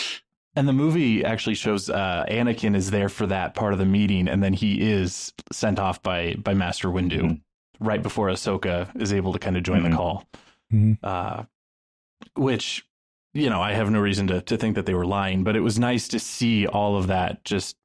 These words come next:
Speaker 1: play into one another.
Speaker 2: Mm-hmm.
Speaker 1: So Ahsoka does join the conversation, and she informs the council that she was successful in taking Maul into custody and plans to escort Maul with Rex back to Coruscant. Um, she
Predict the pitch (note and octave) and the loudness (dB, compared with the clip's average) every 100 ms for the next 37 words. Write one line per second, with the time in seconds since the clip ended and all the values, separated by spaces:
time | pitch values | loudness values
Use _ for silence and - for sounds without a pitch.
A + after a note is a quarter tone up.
0 | - A#2 G2+ F#2+ F2+ F#2 F#2 F2+ E2+ E2 | -6 -2 0 0 0 0 0 0 -2 -2
1 | D#2+ D#2 - _ _ _ _ _ _ - | 0 0 -2 _ _ _ _ _ _ -6
2 | D#3+ C3 G#2+ B2+ - C#3+ C#3 A2+ A#2 A2 | 0 2 2 0 0 0 2 2 2 0
3 | - - - - A#2+ A#2+ A#2 A2+ A2 G2+ | -2 -10 -14 -6 0 2 2 0 -2 0
4 | A2 G#2+ A#2 G#2 G2+ - A2 G#2 G2+ G#2 | 0 0 2 2 2 0 2 2 2 0
5 | A2 A2 G2+ G#2 G#2 - G#2+ G2 G2 F#2+ | 0 0 0 0 -2 0 0 2 2 0
6 | - A2 G2+ G2 - F#2+ - G#2+ G2 G2 | -2 -2 -2 -2 -4 -4 -2 -2 0 2
7 | G2+ A2 G2 G2+ G2 F#2+ - B2 - B2 | 0 2 2 4 2 2 0 -2 -2 0
8 | A#2+ A#2+ A#2 G#2 G2+ G2 F#2+ G#2+ G2+ F#2+ | 2 2 2 2 2 2 2 2 2 0
9 | G2+ F#2+ - G2 F#2 G#2 G2 F#2+ F#2+ F#2 | 0 0 -2 -2 0 2 2 2 2 0
10 | F#2+ - F2+ - - F2+ E2 - - E2+ | -2 -2 -2 -4 -6 -6 -6 -8 -6 -4
11 | E2 - - D#2 - - - - - - | -4 -4 -4 -4 -6 -10 -20 -20 -20 -18
12 | - - - - G2+ F#2+ F#2 F#2 E2+ C#2+ | -18 -18 -8 -2 0 2 2 2 -2 -6
13 | - - A2 G#2+ G2+ G2+ F#2+ | -8 0 2 2 2 2 2